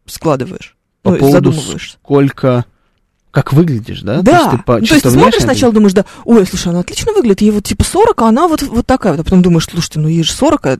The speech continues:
Speaker 1: я так говорю, как будто ей семьдесят, а она вот так вот выглядит». Она нормально выглядит в свои сорок. Ну, типа, так и должна выглядеть женщина в сорок лет. Потому
Speaker 2: Ага.
Speaker 1: что у нас немножечко смещается вот это вот,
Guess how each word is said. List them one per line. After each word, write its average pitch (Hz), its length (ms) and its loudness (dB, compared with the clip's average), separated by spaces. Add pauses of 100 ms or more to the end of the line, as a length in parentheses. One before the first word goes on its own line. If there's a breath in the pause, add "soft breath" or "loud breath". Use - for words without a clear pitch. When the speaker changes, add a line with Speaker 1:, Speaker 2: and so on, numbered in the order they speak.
Speaker 1:
я 170 120 0
так 170 180 -4
говорю, 170 220 0
как 202 120 -4
будто 196 200 -6
ей 214 80 -2
семьдесят, 427 380 0
а 175 60 4
она 208 120 2
вот 247 140 -2
так 147 160 -2
вот 120 100 -10
выглядит». 127 380 -10
Она 160 120 0
нормально 220 460 -2
выглядит 143 460 -8
в 143 180 -20
свои 170 180 -2
сорок. 131 320 -6
Ну, 143 60 -10
типа, - 260 -8 (320 soft breath)
так - 180 -4
и - 20 -4
должна 151 340 -2
выглядеть 139 360 -6
женщина 175 300 -4
в - 60 -14
сорок 160 240 -4
лет. - 140 -14 (320 soft breath)
Потому - 180 0
Speaker 2:
Ага. 220 80 4
Speaker 1:
что 240 100 2
у 226 40 2
нас 220 140 0
немножечко 339 500 -2 (220 loud breath)
смещается 214 600 0
вот 156 100 -6
это 160 180 -2
вот, 131 180 -10